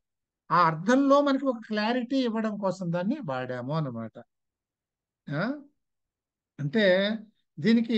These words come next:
మామూలుగా చూడండి, ఒక మామూలుగా చెప్పినప్పుడు ఒక్కొక్క మాటని ఒక్కొక్క ప్రయోగంలో మనకు అర్థమైపోతాయి. ఎలాగా? "పశ్యేమాం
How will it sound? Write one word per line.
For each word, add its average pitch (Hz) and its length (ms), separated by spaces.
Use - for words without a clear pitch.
మామూలుగా 208 400
చూడండి, 208 480
ఒక 180 160
మామూలుగా 208 420
చెప్పినప్పుడు 220 460
ఒక్కొక్క 190 240
మాటని 208 440
ఒక్కొక్క 190 300
ప్రయోగంలో 208 500
మనకు 208 220
అర్థమైపోతాయి. 185 640
ఎలాగా? 196 360
"పశ్యేమాం 226 760